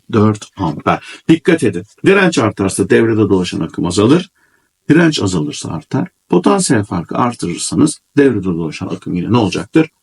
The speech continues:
Artış gösterecektir. Umarım buraya kadar anladık. Hemen geldik.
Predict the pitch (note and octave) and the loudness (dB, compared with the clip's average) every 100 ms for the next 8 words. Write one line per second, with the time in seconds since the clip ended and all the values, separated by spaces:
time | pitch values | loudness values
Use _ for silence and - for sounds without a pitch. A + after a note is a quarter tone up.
0 | _ E2+ E2 - - - - - - - | _ -6 -6 -4 -6 -6 -12 -10 -8 -8
1 | - - G#2+ - - - - _ _ _ | -10 -14 -12 -12 -12 -18 -18 _ _ _
2 | - - _ F#3+ G3 A#2+ G#2 C3+ A#2 F2+ | -20 -20 _ 4 4 4 4 4 4 2
3 | G2 C3 C3+ - _ D2 D2+ - - _ | 2 2 0 -8 _ -8 -6 -10 -16 _
4 | _ G#3+ F#3+ F#3 D#3+ G2 - | _ 4 6 6 6 4 -4